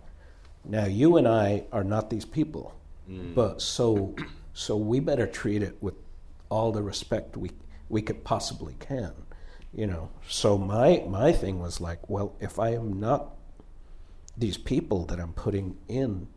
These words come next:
Speaker 1: in the comic, I,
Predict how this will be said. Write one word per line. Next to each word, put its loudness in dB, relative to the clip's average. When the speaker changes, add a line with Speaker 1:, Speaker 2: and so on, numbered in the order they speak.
Speaker 1:
in 4
the -2
comic, 2
I, 2